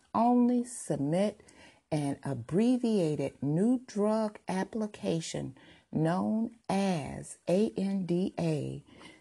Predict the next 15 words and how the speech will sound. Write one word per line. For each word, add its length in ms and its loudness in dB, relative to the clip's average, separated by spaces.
to 180 4
prove 760 0
their 220 0
product's 680 -4
bioequivalence 1900 -2
to 120 2
the 220 4
original 880 0
branded 640 0
drug. 720 -2
This 260 2
is 300 -2
a 240 0
cheaper 420 -2
process 840 -6